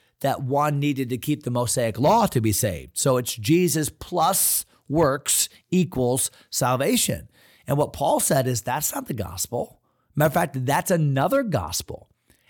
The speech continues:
And if you preach that other gospel, you are in essence leading people to hell." Because you're giving them a false assurance. Uh, be, that's not salvation at all. "If any man preach any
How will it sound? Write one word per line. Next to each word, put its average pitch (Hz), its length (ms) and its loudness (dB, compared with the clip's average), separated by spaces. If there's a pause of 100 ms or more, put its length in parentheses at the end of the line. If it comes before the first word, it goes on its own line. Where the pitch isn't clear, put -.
(120)
And 151 120 4
if 127 120 0
you 165 140 2
preach 190 380 -2
that 151 340 0
other 220 300 0
gospel, 120 800 -2 (320)
you 170 200 2
are 147 220 2
in 135 180 -4
essence 160 460 -2
leading 143 460 -2
people 135 460 -4
to 139 120 -4
hell." - 500 -4 (260)
Because 147 180 2
you're 147 100 2
giving 165 360 0
them 151 140 -4
a 127 80 -2
false 170 440 0
assurance. 180 920 -2 (520)
Uh, 120 120 -2
be, 131 240 0
that's 151 320 0
not 160 180 -4
salvation 151 560 -2
at 143 140 -2
all. 151 320 -2 (120)
"If 151 200 -2 (120)
any 202 300 0
man 117 560 -4 (340)
preach 165 300 0 (160)
any 180 300 2